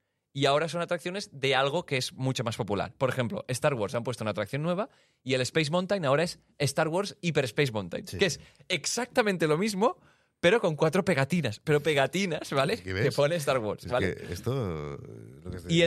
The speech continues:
Speaker 1: entonces
Speaker 2: yo.
Speaker 1: hay una zona en la de Disney Stu-, en la parte de Disney Studios.
Speaker 2: Sí.
Speaker 1: O sea, no subiste ni al, ni al, ni al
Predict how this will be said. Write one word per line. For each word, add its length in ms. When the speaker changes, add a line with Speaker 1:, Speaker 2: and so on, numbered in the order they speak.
Speaker 1:
entonces 240
Speaker 2:
yo. 100
Speaker 1:
hay 180
una 140
zona 460
en 240
la 140
de 240
Disney 300
Stu-, 280
en 160
la 300
parte 220
de 40
Disney 240
Studios. 460
Speaker 2:
Sí. 160
Speaker 1:
O 60
sea, 120
no 80
subiste 380
ni 80
al, 160
ni 160
al, 240
ni 160
al 400